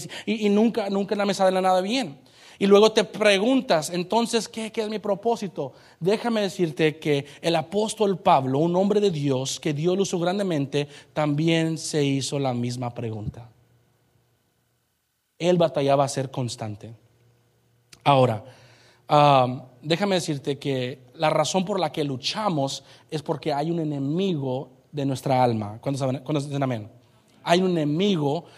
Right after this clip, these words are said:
Satanás, que él está contra nosotros, que él nos quiere atacar, que él nos quiere destruir.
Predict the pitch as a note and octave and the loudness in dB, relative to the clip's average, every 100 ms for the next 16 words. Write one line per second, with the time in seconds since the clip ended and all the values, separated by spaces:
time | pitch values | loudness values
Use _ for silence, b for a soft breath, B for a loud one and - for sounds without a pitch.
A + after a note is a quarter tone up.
0 | B - D#3+ D3 D3 D#3+ F3+ C#3+ C3+ - | B -2 0 0 0 2 2 0 -4 0
1 | D3 D#3 D#3 C#3+ - F3 F#3+ G#3+ G#3 F#3 | 0 0 -2 -4 -2 -4 0 0 0 0
2 | D3 D3 C#3 D#3 D3+ D#3 - F3 G3+ G#3 | -4 -4 -6 -2 -2 -2 -4 -4 -4 -4
3 | F#3 C#3+ C#3+ D#3 D#3 D#3+ D#3+ E3+ D#3+ D#3 | -2 -2 -2 -4 -4 -4 -4 -2 0 -2
4 | C#3+ - D3 D3 D#3 G2 | -6 -4 0 2 0 -2